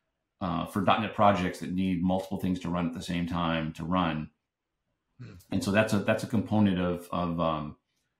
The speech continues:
Speaker 1: Aspire as well. There's the new project. It's called the App Host.
Speaker 2: Okay.
Speaker 1: And I call that the orchestrator. That's the, that's the project that you kind of tell, tell us, "Here's all the projects I want you to run." And so inside of that, uh, app host,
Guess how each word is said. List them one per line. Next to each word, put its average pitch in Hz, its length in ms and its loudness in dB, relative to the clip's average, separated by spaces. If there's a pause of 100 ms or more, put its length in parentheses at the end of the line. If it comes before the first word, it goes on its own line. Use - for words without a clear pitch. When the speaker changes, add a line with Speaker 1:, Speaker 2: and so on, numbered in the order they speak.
(160)
Speaker 1:
Aspire 95 380 4
as 87 120 -2
well. 82 240 2
There's 85 220 -4
the 85 100 -2
new 104 160 4
project. 117 560 8
It's - 140 -6
called 92 320 2
the 85 260 -2
App 101 200 2
Host. 135 420 0 (680)
Speaker 2:
Okay. - 80 -4
Speaker 1:
And 95 80 2
I 101 100 4
call 107 240 2
that 101 160 6
the 92 180 0
orchestrator. 90 640 -2
That's 90 240 0
the, 92 380 2 (400)
that's 107 160 4
the 127 80 2
project 104 640 6
that 95 200 -2
you 98 160 0
kind 104 180 2
of 95 120 0
tell, 101 480 4
tell 107 240 2
us, - 500 0 (580)
"Here's 131 260 4
all 120 100 4
the 110 60 0
projects 104 340 4
I 101 60 4
want 95 200 0
you 95 80 -2
to 87 60 -2
run." - 340 -4 (540)
And 92 180 -2
so 98 180 0
inside 104 340 4
of 101 80 2
that, 101 280 4
uh, 92 300 2
app 101 220 2
host, 165 460 0